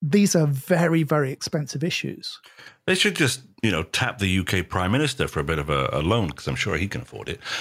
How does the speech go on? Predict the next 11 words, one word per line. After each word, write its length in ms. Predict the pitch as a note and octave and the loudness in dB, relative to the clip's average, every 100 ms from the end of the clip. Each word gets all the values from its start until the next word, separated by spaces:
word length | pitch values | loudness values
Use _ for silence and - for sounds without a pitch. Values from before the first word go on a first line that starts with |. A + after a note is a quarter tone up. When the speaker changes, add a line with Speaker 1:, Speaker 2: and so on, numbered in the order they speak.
| - | -4
Speaker 2:
Um, 160 | B2 C#3 C3 | -2 -2 0
but 160 | D3 F#3 | 2 2
anyway, 280 | G#3 - | 2 0
<laughs> 60 | - | 2
coming 220 | D#3 D3+ - | 0 2 0
back, 340 | B2 B2+ - - - - _ - | 0 0 -6 -8 -10 -10 _ 0
wh-, 200 | B2+ G3+ | 2 4
wh-, 200 | E3 - - - - _ - | 2 0 -4 -10 -20 _ 0
with 160 | D#3 | 2
this 180 | G#3+ G#3 | 2 0
expenses 840 | - - - A#2 B2 - D#2+ - | -2 -2 0 -2 -2 -4 -6 -8